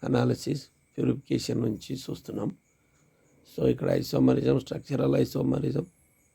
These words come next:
చైన్ పొజిషన్, ఫంక్షనల్ గ్రూప్ మెటామరిజం, స్టీరియో ఐసోమరిజం, జామెట్రికల్, ఆప్టికల్, కన్ఫర్మేషనల్ ఐసోమరిజం అనేటివి చూస్తున్నాం. మనం స్ట్రక్చరల్ ఐసోమరిజంని చూసినట్లయితే దాంట్లో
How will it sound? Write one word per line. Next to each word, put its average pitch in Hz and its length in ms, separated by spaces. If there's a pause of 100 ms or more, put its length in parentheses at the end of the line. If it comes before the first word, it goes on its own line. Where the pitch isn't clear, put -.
(680)
చైన్ 127 320
పొజిషన్, 123 520 (100)
ఫంక్షనల్ - 440
గ్రూప్ - 240
మెటామరిజం, - 560 (480)
స్టీరియో 131 320 (120)
ఐసోమరిజం, 127 680 (220)
జామెట్రికల్, 123 760 (100)
ఆప్టికల్, - 460 (140)
కన్ఫర్మేషనల్ 131 840
ఐసోమరిజం - 640 (680)
అనేటివి 131 400
చూస్తున్నాం. 143 360 (920)
మనం 123 200 (580)
స్ట్రక్చరల్ 131 480 (100)
ఐసోమరిజంని 123 720 (100)
చూసినట్లయితే 139 760 (2000)
దాంట్లో 120 260